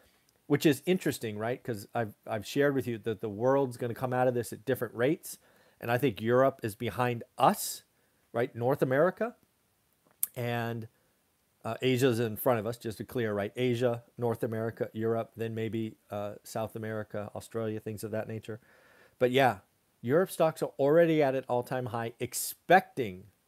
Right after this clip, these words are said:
to be in the sun like we are now, right? They are seeing what's going on in North America. We have now, again, taken that second step into the sun.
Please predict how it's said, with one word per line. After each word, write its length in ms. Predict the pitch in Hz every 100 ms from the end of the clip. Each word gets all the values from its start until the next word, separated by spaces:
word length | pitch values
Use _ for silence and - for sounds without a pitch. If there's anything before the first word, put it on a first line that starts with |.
| _ _
to 140 | -
be 160 | 120 127
in 240 | 131 127
the 80 | 117
sun 440 | - - 117 107 104
like 240 | 110 104 110
we 160 | 110
are 160 | 104 98
now, 260 | 107 98
right? 200 | 95 98
They 100 | -
are 80 | 113
seeing 300 | - 139 135
what's 160 | 123 -
going 280 | 123 120 117
on 200 | 117 107
in 100 | 107
North 240 | 113 107
America. 500 | 95 131 135 - 135 _ _ _ _ _
We 100 | 113
have 120 | 110
now, 280 | 110 117 113
again, 300 | 104 120 110
taken 340 | - 113 104 104
that 220 | 107 -
second 320 | 127 117 123
step 340 | - 127 117 -
into 240 | 127 139
the 100 | 139
sun. 340 | 127 139 139